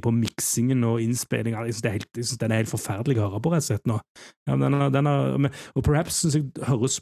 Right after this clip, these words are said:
bra ut, og denne her, eh, The General er tilbake igjen på litt sånn, litt sånn forferdelig på,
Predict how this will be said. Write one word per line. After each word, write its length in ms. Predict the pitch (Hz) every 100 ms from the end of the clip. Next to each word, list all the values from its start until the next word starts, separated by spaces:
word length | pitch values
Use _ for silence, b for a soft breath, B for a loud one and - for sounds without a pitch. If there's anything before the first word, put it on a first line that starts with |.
| 117
bra 140 | 131 160
ut, 140 | 170 - B B _
og 140 | 113
denne 160 | 127 117
her, 220 | 113 117 131 -
eh, 260 | - - 123 -
The 160 | - 120
General 320 | 120 120 120
er 80 | 104
tilbake 300 | 113 95 98
igjen 100 | 101
på 80 |
litt 160 | 101 -
sånn, 160 | 101 110 107
litt 100 | 107
sånn 160 | 104 98
forferdelig 540 | 104 104 95 98 101
på, 100 | 110